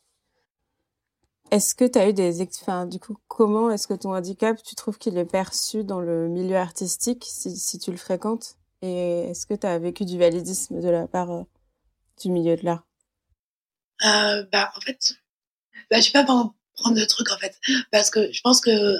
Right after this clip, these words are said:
Speaker 2: intrinsèquement, j'en ai vécu dans le sens où, encore une fois, bah, c'est pas accessible. C'est un peu comme ce que je te disais pour le boulot.
Speaker 1: Ouais.
Speaker 2: Y a rien qui est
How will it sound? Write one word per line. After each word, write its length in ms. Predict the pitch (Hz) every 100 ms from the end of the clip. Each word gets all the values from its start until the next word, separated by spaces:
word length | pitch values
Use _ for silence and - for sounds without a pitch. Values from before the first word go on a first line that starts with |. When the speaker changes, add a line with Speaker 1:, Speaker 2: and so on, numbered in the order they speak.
| -
Speaker 2:
intrinsèquement, 680 | - 202 - 214 208 214 226
j'en 120 | 226 220
ai 120 | 196
vécu 400 | 196 202 - 233 - - - - - - _
dans 60 | 190
le 40 | 190
sens 240 | 165 -
où, 80 | 202
encore 240 | 190 196
une 100 | 202
fois, 160 | - 269
bah, 180 | 220 185
c'est 180 | - -
pas 80 | 233
accessible. 500 | 247 247 - 294 247
C'est 100 | -
un 100 | 185
peu 140 | 190 240
comme 160 | 240 214
ce 60 |
que 100 | -
je 60 | 208
te 60 | 196
disais 240 | 185 220
pour 140 | 220
le 60 | 175
boulot. 220 | 185 226 240 - 247
Speaker 1:
Ouais. 140 | 208 294 - - 185
Speaker 2:
Y 40 |
a 40 |
rien 180 | 180 233
qui 100 |
est 40 | 247